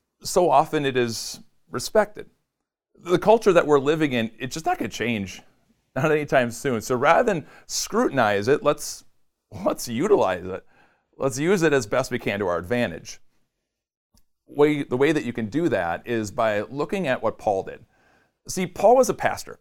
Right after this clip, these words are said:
He lived about two thousand years ago, and he was a pastor that traveled from city to city,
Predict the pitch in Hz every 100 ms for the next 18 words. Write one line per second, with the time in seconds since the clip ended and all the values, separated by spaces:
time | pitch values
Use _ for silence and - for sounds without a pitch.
0 | - 147 156 170 170 156 - 156 147 -
1 | 151 139 123 113 95 98 92 87 - _
2 | _ 120 120 110 110 - 160 170 190 -
3 | 131 120 - 139 - - 95 101 110 110
4 | 131 - 113 123 131 92 85